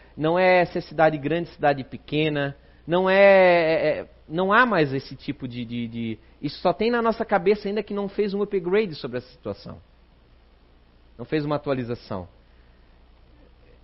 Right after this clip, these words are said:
É, é, a, a, essa indústria, ela tenta abraçar e, e, e catar as filhas de qualquer um.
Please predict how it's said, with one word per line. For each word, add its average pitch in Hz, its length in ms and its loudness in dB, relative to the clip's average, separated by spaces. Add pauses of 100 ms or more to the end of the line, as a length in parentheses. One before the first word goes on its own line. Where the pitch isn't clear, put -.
É, 110 480 -4
é, - 140 -12
a, 57 200 -14 (380)
a, 76 420 -12
essa 151 300 -4
indústria, 170 560 -2
ela 170 140 4
tenta 196 360 -2
abraçar 165 920 0
e, 160 80 -8 (520)
e, 160 40 -10
e 156 40 -12
catar 190 800 0 (180)
as - 360 -6
filhas 190 580 0 (420)
de 131 180 -14
qualquer 190 500 -2
um. 95 180 -6